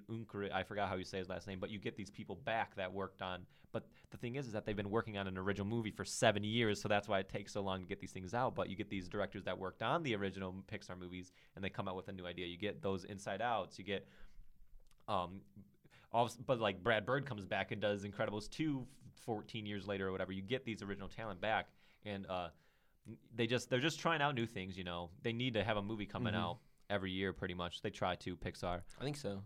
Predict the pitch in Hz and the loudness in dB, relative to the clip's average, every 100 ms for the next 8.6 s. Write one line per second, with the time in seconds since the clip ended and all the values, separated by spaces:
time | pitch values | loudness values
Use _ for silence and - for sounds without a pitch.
0 | 104 95 90 85 - _ - 123 147 180 | 2 4 4 0 -10 _ 0 2 2 0
1 | - 110 98 120 143 - - - - _ | 0 2 2 -2 -6 -18 -20 -20 -20 _
2 | - 156 - - - - - _ _ - | -4 -4 -6 -16 -20 -20 -20 _ _ -20
3 | - - 120 160 147 143 190 - - - | -16 -8 -6 -4 -6 -8 -10 -8 -10 -10
4 | - - - - - 104 98 95 - 113 | -12 -12 -14 -14 -14 -8 -6 -6 6 10
5 | 139 147 139 156 170 107 117 117 113 110 | 10 8 4 6 8 8 6 4 0 -2
6 | 98 131 117 92 131 120 135 117 113 117 | 2 8 8 8 4 2 2 2 2 2
7 | 113 104 139 104 95 101 117 104 101 101 | 4 4 4 2 0 4 8 10 8 6
8 | 95 98 - 107 104 98 | 4 0 2 2 2 0